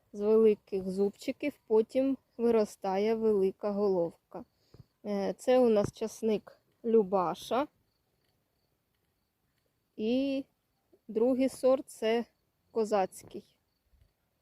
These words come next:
Вони в основному десь шість, сім,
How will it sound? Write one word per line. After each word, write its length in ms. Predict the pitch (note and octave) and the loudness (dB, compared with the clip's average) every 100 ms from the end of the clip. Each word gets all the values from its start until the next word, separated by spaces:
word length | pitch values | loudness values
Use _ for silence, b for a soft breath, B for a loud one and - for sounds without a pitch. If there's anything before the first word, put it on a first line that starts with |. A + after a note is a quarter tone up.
| _ _ _ _ _ _ _ _ _ G3 G#3 _ _ _ | _ _ _ _ _ _ _ _ _ -20 -20 _ _ _
Вони 580 | G#3+ G#3+ A#3+ B3+ A#3+ G#3+ | -4 2 4 6 6 4
в 40 | G#3 | 0
основному 680 | A3 G#3+ G#3+ A3+ A3+ G#3 | -6 -6 -2 0 0 -2
десь 480 | G3+ G#3+ G#3 - - _ _ _ | 0 0 0 -6 -20 _ _ _
шість, 440 | - - B3+ B3+ - | -18 -4 -2 -2 -4
сім, 500 | - A3+ A#3+ A#3+ | -6 2 2 2